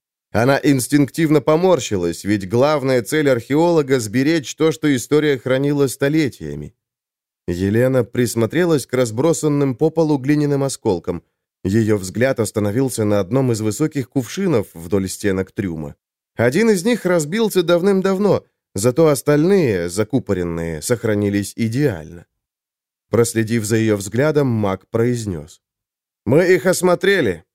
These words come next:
они запечатаны воском». Он посветил на расколотый сосуд. «Судя по запаху бензина, в них перевозили некое топливо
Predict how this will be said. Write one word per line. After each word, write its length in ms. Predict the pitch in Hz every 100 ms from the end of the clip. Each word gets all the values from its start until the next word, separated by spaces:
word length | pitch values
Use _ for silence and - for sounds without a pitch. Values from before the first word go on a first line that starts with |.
| _ -
они 300 | 117 160 180
запечатаны 680 | 170 175 170 190 175 170
воском». 560 | 165 160 - 82 76 - _ _ _ _ _ -
Он 220 | 110 110
посветил 580 | 107 104 104 95 160 165
на 140 | 156
расколотый 580 | 139 - 104 92 90 104
сосуд. 420 | - 110 - - _ _ _ _ _ _ _
«Судя 320 | - 175 175
по 160 | 170 175
запаху 440 | 190 185 160 156
бензина, 600 | 147 151 139 143 170 156
в 60 | 123
них 200 | 143 113
перевозили 540 | 131 127 127 139 143
некое 360 | 135 139 139 127
топливо 600 | 160 160 117 95 85